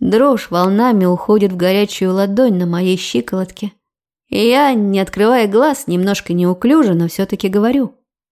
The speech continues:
Это форс-мажорные обстоятельства. В таких условиях любые действия могут быть оправданы нуждами выживания. Поскольку Лео никак не реагирует на сказанное, даже не шевелится, я решаю вложить ему в рот свою мысль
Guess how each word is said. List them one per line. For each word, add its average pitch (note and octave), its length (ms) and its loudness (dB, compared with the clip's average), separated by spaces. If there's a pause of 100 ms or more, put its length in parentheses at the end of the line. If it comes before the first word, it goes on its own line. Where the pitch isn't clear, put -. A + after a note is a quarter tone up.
(100)
Это G3+ 460 -4
форс-мажорные G#3+ 1120 0
обстоятельства. G#3 880 -4 (400)
В - 60 -20
таких - 400 -4
условиях B3 680 0
любые G3 420 0
действия F#3 560 -2
могут F3 360 0
быть F3 220 -4
оправданы F3+ 720 0
нуждами F3 560 0
выживания. F3+ 680 -2 (680)
Поскольку G#3 440 0
Лео A3+ 320 2
никак A3 520 -2
не F3 120 0
реагирует F#3 580 0
на F3 120 -2
сказанное, F#3+ 640 0 (260)
даже G3+ 300 2
не F#3+ 100 2
шевелится, A3 640 0 (400)
я G#3+ 420 0
решаю C4 520 2
вложить G#3+ 520 0
ему F#3+ 260 2
в F3 60 -4
рот C#4+ 220 0
свою F3 360 0
мысль C4+ 460 2